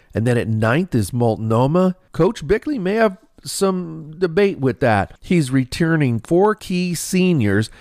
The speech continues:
including Justin Martin, and he's brought in some key freshmen and transfers.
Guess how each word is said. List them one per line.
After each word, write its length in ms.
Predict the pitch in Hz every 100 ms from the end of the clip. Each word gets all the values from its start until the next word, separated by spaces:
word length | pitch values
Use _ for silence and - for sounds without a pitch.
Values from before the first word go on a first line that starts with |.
| -
including 500 | - 135 143 139 117
Justin 500 | 90 113 123 - 180
Martin, 520 | 143 120 113 90 117 - - -
and 100 | 135
he's 140 | 117
brought 360 | 87 117 123 143
in 200 | 143 151
some 220 | - 98
key 280 | - 170 165
freshmen 480 | - 156 151 - 127
and 160 | 110
transfers. 720 | 107 123 117 131 - 110 90